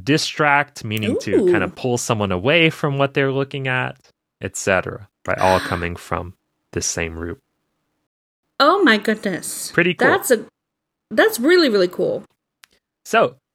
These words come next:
Speaker 1: how does this word meaning to, uh, drag something, to kind of pull something across something, how does it come to mean to wear the clothing of the opposing gender?
Speaker 2: 'Cause you're gonna have to drag me off the dance floor.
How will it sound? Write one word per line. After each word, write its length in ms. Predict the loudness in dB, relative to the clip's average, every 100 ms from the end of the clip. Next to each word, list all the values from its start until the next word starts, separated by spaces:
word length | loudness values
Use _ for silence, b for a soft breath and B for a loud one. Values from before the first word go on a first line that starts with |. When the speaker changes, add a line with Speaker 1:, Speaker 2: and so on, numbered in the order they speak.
| _
Speaker 1:
how 200 | -2 0
does 200 | 2 2
this 200 | 0 0
word 360 | 2 4 4 2
meaning 360 | 0 2 0 -2
to, 560 | 0 2 2 2 2
uh, 760 | 2 2 2 0 -2 -6 -10 -14
drag 480 | -4 0 2 2 0
something, 540 | -2 -2 0 -4 -4
to 200 | -4 -6 -4
kind 220 | -6 -6
of 200 | -8 -14 _
pull 260 | 0 2 2
something 440 | 2 0 0 -4
across 480 | -6 -2 2 2 0
something, 440 | -4 -6 -6 -8
how 160 | 0 2
does 180 | 4 2
it 120 | -2
come 220 | -4 -4
to 80 | -2
mean 340 | -2 0 -2
to 380 | -4 -2 -2 -2 -6 _ b b _
wear 340 | -2 2 4 2
the 100 | 0
clothing 640 | -2 2 4 4 0 0
of 500 | 0 0 -4 -10 -20 _ _ _ -18
the 500 | -8 -4 -2 -2 -4
opposing 680 | -6 0 2 2 2 -4 -4
gender? 560 | 0 0 0 -4 -6 -10 _ _ _ _ _ _ _ _ -8
Speaker 2:
'Cause 220 | -2 0
you're 80 | 2
gonna 220 | 2 4
have 200 | 4 4 4
to 100 | 2
drag 540 | 2 2 4 4 4
me 140 | 4 4
off 260 | 4 2
the 100 | 2
dance 460 | 2 4 4 2 0
floor. 540 | 2 4 4 4 2